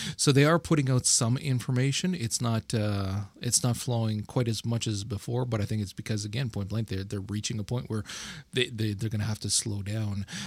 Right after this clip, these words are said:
Um, that being said, E A has said that they are pumping more money into this than they have in any other game. So who knows how deep this well is? I mean, they may very well have consistent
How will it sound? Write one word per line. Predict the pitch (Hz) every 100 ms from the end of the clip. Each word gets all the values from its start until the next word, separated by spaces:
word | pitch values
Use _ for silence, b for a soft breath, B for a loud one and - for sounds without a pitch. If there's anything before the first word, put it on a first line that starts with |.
| 165
Um, | - 95 92 95 127
that | 196 135 117
being | 117 110
said, | - 123 113 104 - - - _ -
E | 156 135 127
A |
has | 98 123 117
said | - 120
that | 107 107
they | 117
are | 113
pumping | - - 113 107
more | 110
money | 113 113 110
into | 110
this | 104 113 -
than | 104
they | 107
have | 113 110 107
in | 104
any | 104 107 101
other | 98 101
game. | 113 139 120 110
So | 110 - 117 113 113 110 104 -
who | 170
knows | 147 180 135 - - b b -
how | -
deep | 127 - 170 -
this | 123
well | 104 104 156
is? | 117 98
I | 104
mean, | 110 113 110 B 156 B
they | 107 135
may | 185
very | 175 185
well | 175 185
have | 127 135 131 _ _ _ _ _ _ _ _ - -
consistent | 143 110 - 135 - 160